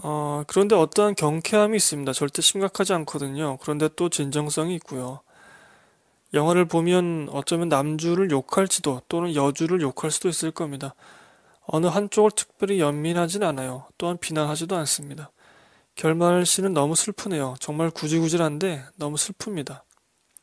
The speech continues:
제가 좀 이런 영화를 좋아하거든요. 이렇게 감정적으로 좀 질척대는 영화. <laughs> 실생활에서는 질척대는 사람을 별로 안 좋아하거든요. 정말, 정말 싫어하는데, 그런 사람은.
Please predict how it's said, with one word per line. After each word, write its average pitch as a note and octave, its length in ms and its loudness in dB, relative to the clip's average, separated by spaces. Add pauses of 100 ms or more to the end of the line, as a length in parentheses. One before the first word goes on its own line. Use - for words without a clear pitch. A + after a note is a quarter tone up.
(180)
제가 F#3 220 2
좀 A3 120 0
이런 F#3+ 380 2
영화를 F#3 300 4
좋아하거든요. C3+ 540 -4
이렇게 C#3 200 -16
감정적으로 G3 800 6
좀 F#3+ 140 -4
질척대는 F3+ 600 2
영화. C3 340 -6 (100)
<laughs> - 1900 -16
실생활에서는 G#3 1400 4
질척대는 G3 680 2
사람을 G3 400 2
별로 D#3+ 240 0
안 B2+ 160 -4
좋아하거든요. C#3 480 -2
정말, E3 580 0 (420)
정말 E3 240 0
싫어하는데, D#3+ 680 2
그런 C#3+ 200 -4
사람은. C3 420 -6